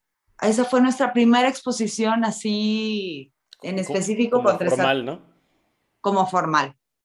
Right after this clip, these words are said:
Speaker 1: Ajá, pero fue de Art Toys, o sea, de munis. Y luego ya acá comenzamos con la de Chilango Regiolandia, si no estoy mal de la cabeza,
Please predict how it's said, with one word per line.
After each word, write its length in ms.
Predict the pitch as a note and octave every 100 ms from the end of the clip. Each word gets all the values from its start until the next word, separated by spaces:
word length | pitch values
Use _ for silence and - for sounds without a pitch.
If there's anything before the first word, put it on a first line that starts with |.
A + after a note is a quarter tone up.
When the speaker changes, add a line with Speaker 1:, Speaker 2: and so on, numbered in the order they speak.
| _
Speaker 1:
Ajá, 420 | E3 F3+ E3+ D#3+ -
pero 160 | F#3
fue 180 | F#3 F3
de 180 | F3 F3+
Art 220 | D#3+ D#3+
Toys, 320 | A#3+ C4+ - -
o 80 |
sea, 200 | D#3 E3
de 100 | D3+
munis. 460 | D#3+ G#3+ G#3 - _ _ _ _ _ _ _
Y 140 | A#3
luego 340 | C4 C4 B3 B3+
ya 320 | B3 D4+ E4+
acá 420 | A#3 A3 A#3 A3+ A#3
comenzamos 600 | A#3+ A#3 A3+ G#3 G#3 G#3
con 200 | G#3 F#3
la 120 | F3
de 440 | F3 E3 D#3+ D#3 -
Chilango 400 | F3+ F3 E3+ E3+
Regiolandia, 600 | E3 F3 E3+ G#3+ A#3+ A#3
si 260 | - G3+
no 100 | F#3
estoy 260 | F#3 - G3+
mal 260 | G3 F#3+ G3
de 80 |
la 160 | F#3+ F#3
cabeza, 460 | E3 F3 F3+ G#3